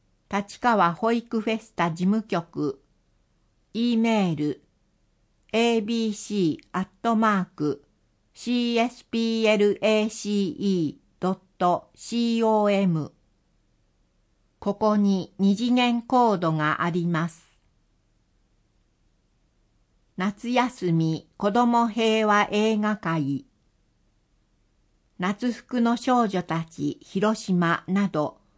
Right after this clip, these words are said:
戦争に関するフィルム、短編アニメ、ミッキーマウスなどを上映します。直接会場へ。日時、八月八日木曜日、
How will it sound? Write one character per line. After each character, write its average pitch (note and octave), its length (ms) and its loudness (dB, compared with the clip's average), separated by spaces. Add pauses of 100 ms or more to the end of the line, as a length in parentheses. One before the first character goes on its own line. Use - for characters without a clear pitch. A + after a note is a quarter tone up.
(220)
戦 A#3+ 280 0
争 A#3+ 280 0
に A3+ 220 -2
関 A3 260 0
す G3 220 -2
る E3 120 0
フ - 140 -6
ィ G3+ 80 0
ル E3 160 2
ム、 D3 240 -4 (800)
短 A3+ 320 2
編 A3+ 320 0
ア G#3+ 80 0
ニ F#3+ 160 2
メ、 D3+ 340 -2 (500)
ミ G3 140 2
ッ - 160 -20
キ A#3+ 220 0
ー A3 40 0
マ A3+ 200 2
ウ G#3 60 -2
ス - 160 -8
な E3+ 200 2
ど D3+ 240 -2
を C#3+ 80 -2
上 G3+ 320 0
映 G#3+ 240 0
し - 180 -8
ま F3 220 0
す。 - 240 -20 (840)
直 G3+ 160 -4
接 A#3 400 -4
会 G#3+ 380 0
場 F#3+ 340 2
へ。 E3 300 -4 (1000)
日 G#3+ 380 -2
時、 C3+ 320 -6 (540)
八 G3 320 -2
月 A#3 380 0
八 G#3 260 2 (100)
日 F3+ 320 2
木 F#3+ 320 -2
曜 A3 340 2
日、 D3 300 -6